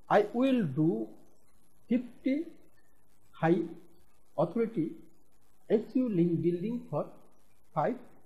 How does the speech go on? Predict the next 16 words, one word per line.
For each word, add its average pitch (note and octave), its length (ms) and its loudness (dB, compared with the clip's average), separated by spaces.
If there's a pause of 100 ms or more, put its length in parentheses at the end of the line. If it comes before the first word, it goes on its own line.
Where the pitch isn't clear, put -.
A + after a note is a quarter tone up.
(560)
dollar", B2+ 240 -4 (1500)
যে D3+ 100 2
আমরা E3+ 280 4 (100)
পয়-, D3+ 240 2 (320)
পঞ্চাশটা D#3+ 480 0
লিংক D#3 180 2
বিল্ডিং E3+ 240 0
করে G3 220 4
দেবো, A#3 180 0
তার G#3 180 2
বিনিময়ে D#3+ 400 2
আমাদেরকে D3+ 520 0 (1500)
পাঁচ C#3 180 2
dollar D3 340 2 (300)
দিতে B2+ 180 -6
হবে। - 340 -12